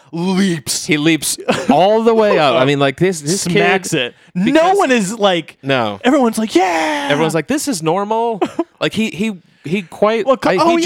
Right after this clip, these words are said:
Speaker 2: jumps
Speaker 1: I forgot he went to his grandpa's place for the summer.
Speaker 2: Wow, he has, like, you know,
Speaker 1: Obtained
Speaker 2: superhuman
Speaker 1: ninja?
Speaker 2: leaping ability.
Speaker 1: Yeah.
Speaker 2: I don't know. But
Speaker 1: He's a
Speaker 2: yeah, he,
Speaker 1: obtained
Speaker 2: he
Speaker 1: ninja
Speaker 2: jumps
Speaker 1: warrior.
Speaker 2: ten feet into the air to swat the ball away.
Speaker 1: Is Colt the only one that can jump so high?
Speaker 2: I,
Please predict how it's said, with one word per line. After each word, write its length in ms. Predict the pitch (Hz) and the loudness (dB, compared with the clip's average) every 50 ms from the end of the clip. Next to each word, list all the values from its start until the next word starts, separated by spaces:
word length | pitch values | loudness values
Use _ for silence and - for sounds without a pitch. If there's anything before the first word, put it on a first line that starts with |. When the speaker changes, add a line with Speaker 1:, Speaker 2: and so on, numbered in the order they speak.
| 247 254 330 | 2 2 2
Speaker 2:
jumps 60 | 311 | 0
Speaker 1:
I 40 | - - | 2 2
forgot 280 | 466 466 - - 554 554 539 453 | 2 2 2 2 2 2 2 2
he 80 | 392 392 | 2 2
went 200 | 370 349 349 - | 2 0 2 2
to 80 | 302 349 | 2 2
his 100 | 330 - | 2 0
grandpa's 480 | 277 349 392 440 - 285 277 247 - | 0 0 0 0 2 2 0 0 0
place 320 | - - 214 214 277 294 - | 0 -2 0 0 0 -2 0
for 160 | - 320 320 | 0 0 2
the 120 | 349 381 | 2 0
summer. 520 | - - - 370 403 440 453 - - 339 - | 0 0 0 0 2 2 2 0 0 0 0
Speaker 2:
Wow, 260 | 339 339 311 196 160 | 0 0 0 0 0
he 200 | 160 202 233 226 | 0 -2 -2 -2
has, 260 | 226 226 220 185 - | -2 -2 -4 -4 -4
like, 260 | 190 175 170 160 - | -4 -4 -4 -4 -6
you 80 | 185 175 | -6 -4
know, 200 | 151 139 139 147 | -2 -2 -2 -2
Speaker 1:
Obtained 120 | 151 190 - | -2 -2 -2
Speaker 2:
superhuman 640 | - 175 185 190 214 262 254 208 202 220 226 226 | -2 0 2 2 2 2 2 2 2 2 2 2
Speaker 1:
ninja? 240 | 285 349 233 - 330 - _ _ | 0 0 -2 -4 -8 -10 _ _
Speaker 2:
leaping 440 | - 190 247 302 285 - 185 151 131 | -6 -4 -2 -2 0 0 0 0 0
ability. 460 | 120 110 113 110 104 104 104 98 95 | 0 0 0 0 0 -2 -2 -4 -4
Speaker 1:
Yeah. 280 | 95 - 285 - - - - _ _ | -4 -4 -4 -4 -6 -8 -10 _ _
Speaker 2:
I 100 | 131 160 175 | -4 -2 -2
don't 180 | 185 190 190 | -2 -2 -2
know. 280 | 202 214 196 151 120 - - _ _ _ _ _ _ _ | 0 0 2 0 0 -2 -6 _ _ _ _ _ _ _
But 100 | - 143 | -2 0
Speaker 1:
He's 60 | 139 | 2
a 40 | 170 | 2
Speaker 2:
yeah, 100 | 160 143 | 2 2
he, 160 | 160 165 175 | 2 0 0
Speaker 1:
obtained 320 | 160 - 139 156 208 240 | -2 -4 -4 -4 -2 -2
Speaker 2:
he 120 | 302 196 381 | -2 0 0
Speaker 1:
ninja 120 | 359 202 | 0 0
Speaker 2:
jumps 240 | 190 196 208 127 123 | 2 0 0 0 -2
Speaker 1:
warrior. 160 | 127 127 120 | -4 -6 -6
Speaker 2:
ten 300 | 120 120 202 208 220 220 | -4 -4 -2 -2 -2 -4
feet 340 | 180 - - 208 202 180 - | -6 -4 -4 -4 -4 -2 -2
into 180 | - 170 160 156 | -2 -2 -2 -2
the 160 | 147 135 135 | -2 0 0
air 200 | 139 135 135 131 | 0 0 -2 -2
to 120 | - 131 | -2 -4
swat 520 | 113 - - - - 131 139 147 - - 139 | -4 -4 -4 -4 -2 0 0 0 0 -2 -4
the 80 | 120 | -4
ball 260 | 117 120 117 113 107 | -2 -2 -2 0 -2
away. 300 | 101 98 92 85 82 85 220 | -2 -4 -6 -6 -4 -2 -2
Speaker 1:
Is 100 | 214 - | -2 -2
Colt 300 | - - 254 302 302 - | -2 -2 -4 -4 -4 -4
the 100 | 302 302 | -2 -2
only 140 | 302 302 294 | 0 0 0
one 140 | 285 269 | 0 -2
that 100 | 262 240 | -2 -2
can 160 | - 202 180 151 | -2 -2 -4 -2
jump 260 | - 147 143 165 - | -2 -4 -4 -4 -4
so 200 | - 170 151 135 | -2 -2 -2 -2
high? 340 | 143 123 131 143 170 208 - _ _ _ | -4 -6 -8 -8 -10 -10 -14 _ _ _
Speaker 2:
I, 220 | - 135 135 127 | -2 -2 -2 -2